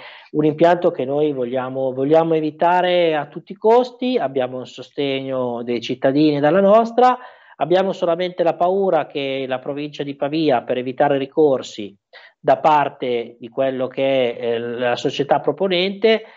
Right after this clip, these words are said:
e, eh, si faccia Ponzio Pilato e l'approvi.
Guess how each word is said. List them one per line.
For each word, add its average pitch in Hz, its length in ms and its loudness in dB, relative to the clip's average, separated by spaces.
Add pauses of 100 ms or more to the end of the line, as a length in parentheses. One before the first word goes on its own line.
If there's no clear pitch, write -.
(280)
e, 165 360 2
eh, 147 500 2
si 139 300 -10
faccia 151 320 -4
Ponzio 156 380 -4
Pilato 120 680 -2
e 127 100 -4
l'approvi. 104 640 -4